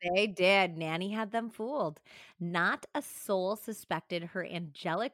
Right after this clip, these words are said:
daughter-in-law, who just seemed to be having quite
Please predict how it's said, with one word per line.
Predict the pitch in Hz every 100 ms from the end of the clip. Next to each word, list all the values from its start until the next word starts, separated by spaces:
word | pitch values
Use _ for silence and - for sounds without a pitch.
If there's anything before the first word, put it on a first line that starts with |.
| -
daughter-in-law, | 220 220 214 170 156 147 139 139 - - - - -
who | - 311
just | 226 381 466 -
seemed | 381 403
to | 349
be | 330 320
having | 285 285 285
quite | - - 196 233 269